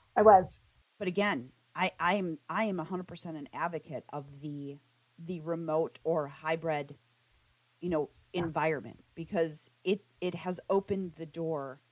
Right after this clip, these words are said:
Speaker 2: for so many people to, to have the ability to be or have a work-life balance. Now, I also, I don't know, have you ever heard of the show Alone?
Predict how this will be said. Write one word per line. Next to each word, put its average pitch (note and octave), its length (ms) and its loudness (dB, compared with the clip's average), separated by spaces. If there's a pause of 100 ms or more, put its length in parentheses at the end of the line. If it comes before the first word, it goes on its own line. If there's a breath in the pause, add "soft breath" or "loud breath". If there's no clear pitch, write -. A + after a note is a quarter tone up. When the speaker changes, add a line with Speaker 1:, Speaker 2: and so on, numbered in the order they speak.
(420)
Speaker 2:
for F3 200 2
so F#3 500 -2
many D#3+ 640 -4 (760)
people G3 420 -4
to, D#3+ 180 -12 (180)
to F#3+ 140 -8
have F3 300 -4 (760)
the F#3+ 120 -2
ability F3+ 520 -2
to D#3+ 80 -8
be D3 440 -10 (640)
or F3 160 2
have F3 380 2
a D3+ 40 -4
work-life C3+ 460 -10
balance. - 640 -16 (640)
Now, E3 240 2
I F#3+ 160 4
also, G3+ 460 4 (100)
I E3 120 -2
don't F3+ 120 2
know, D3+ 240 -2
have F3+ 160 -6
you G3 100 -2
ever F#3+ 300 -6 (160)
heard F#3+ 220 0
of D#3+ 240 0
the D#3+ 60 -10
show D3+ 420 -2
Alone? D3+ 500 -6